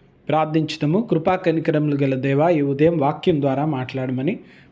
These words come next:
మీ సన్నిధి ప్రసన్నత మాతో ఉంచమని యేసు పరిశుద్ధ నామమున అడిగి వేడుకొంచున్నాం స్వామి. ఆమేన్. ప్రియమైన వారలారా, నేటి ఉదయకాలము ఎఫ్ఎస్సీలకు రాయబడినటువంటి పత్రిక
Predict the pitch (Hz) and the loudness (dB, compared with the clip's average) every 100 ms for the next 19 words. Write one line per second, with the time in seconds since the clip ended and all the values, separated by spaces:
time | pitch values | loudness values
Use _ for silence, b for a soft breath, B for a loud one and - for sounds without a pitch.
0 | - 147 165 175 196 196 160 151 156 143 | -6 0 0 2 0 0 -2 -2 -4 -4
1 | 143 131 131 127 123 - 123 120 135 139 | -4 -4 -2 -4 -6 -8 -8 -8 -2 0
2 | 147 165 139 - 127 127 127 127 120 123 | 0 -2 -4 -2 -4 -2 -2 0 -2 0
3 | 139 202 143 127 131 127 - 123 123 127 | 0 2 2 0 -4 -6 -6 -4 -4 -6
4 | 117 107 110 - _ - 123 120 110 - | -8 -8 -10 -14 _ -10 -4 -2 -4 -10
5 | - b b b b b b _ 170 165 | -20 b b b b b b _ 2 4
6 | 165 160 156 151 151 196 175 147 147 147 | 4 4 2 4 4 4 2 2 2 4
7 | 165 170 143 147 269 196 151 170 180 170 | 2 2 2 0 2 2 2 0 4 4
8 | 156 - 139 139 139 131 123 131 120 - | 4 0 0 2 2 0 -4 -6 -6 -8
9 | 123 - 131 175 | -10 -8 -4 -4